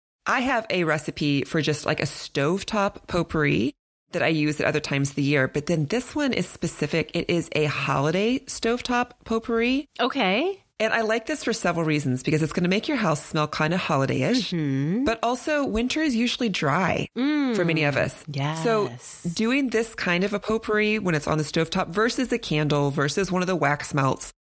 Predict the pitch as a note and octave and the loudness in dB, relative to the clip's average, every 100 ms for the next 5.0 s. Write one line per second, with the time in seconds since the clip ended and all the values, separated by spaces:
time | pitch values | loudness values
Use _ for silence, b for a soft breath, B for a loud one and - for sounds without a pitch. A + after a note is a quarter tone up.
0 | _ F#3+ F#3 G3 - G3+ G#3+ G3 F3 E3 | _ 2 2 2 0 0 0 0 2 2
1 | D#3 F3 D#3+ C#3 - D3+ G3 G#3+ D#4 - | 0 0 0 0 0 -2 0 0 -2 0
2 | B3+ E3+ - D#3+ E3 - - F3 C#3+ C3 | -2 0 0 0 0 -4 -2 0 0 0
3 | D3 D3 C#3 B2 - - D#3+ D3+ F3 F3+ | 0 2 2 -2 -4 0 2 2 0 0
4 | D3+ E2 - - E3 C#3+ F3+ G#3 F#3+ F3+ | 2 2 0 -4 -2 0 0 2 2 2